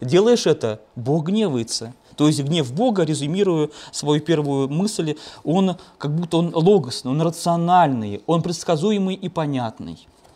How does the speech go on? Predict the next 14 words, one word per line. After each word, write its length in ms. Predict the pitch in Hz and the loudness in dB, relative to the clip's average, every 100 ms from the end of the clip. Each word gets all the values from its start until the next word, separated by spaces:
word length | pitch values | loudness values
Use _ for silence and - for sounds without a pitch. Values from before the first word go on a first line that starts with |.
| - - - - - - | -20 -18 -18 -18 -18 -4
Дальше. 580 | 139 175 135 - 104 95 - - | 4 6 6 -2 -6 -10 -14 0
Ну 120 | 165 | 4
вот 200 | 190 - | 4 2
мы 240 | 151 156 | 0 2
об 80 | 135 | 2
этом 180 | 139 147 | -2 -2
говорили. 600 | 143 151 214 220 180 165 - _ _ _ _ _ _ - | 2 2 4 4 2 0 -8 _ _ _ _ _ _ -14
А, 520 | - 123 131 131 127 123 110 - _ - - | -2 2 4 4 2 -2 -6 -12 _ -20 -10
само 960 | - - 185 196 202 233 214 156 123 - - - | -4 0 4 4 4 6 6 6 4 0 -16 -8
творение 680 | 151 180 190 180 156 143 | 2 2 4 2 2 2
мира – 680 | 156 190 247 240 147 104 85 - _ _ _ _ _ | 2 2 2 2 4 2 0 -8 _ _ _ _ _
создание 840 | - 180 147 175 175 151 139 127 123 | 0 2 4 4 4 2 0 0 -2
вот 180 | 127 | -4
мироздания 1080 | 143 139 135 120 165 226 220 170 123 104 95 | -2 -2 -2 2 4 4 4 0 -2 -4 -8